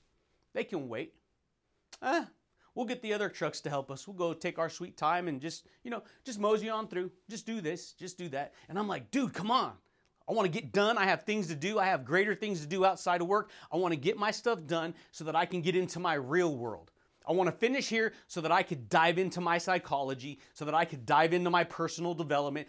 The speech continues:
so I can go to the gym," all this stuff. And so I had great ambition. I had great confidence. I had great motivation. I had great positivity.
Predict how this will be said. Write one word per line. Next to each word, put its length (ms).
so 120
I 100
can 200
go 200
to 100
the 120
gym," 440
all 160
this 160
stuff. 520
And 80
so 140
I 80
had 220
great 240
ambition. 600
I 80
had 220
great 300
confidence. 560
I 80
had 200
great 320
motivation. 720
I 80
had 240
great 400
positivity. 840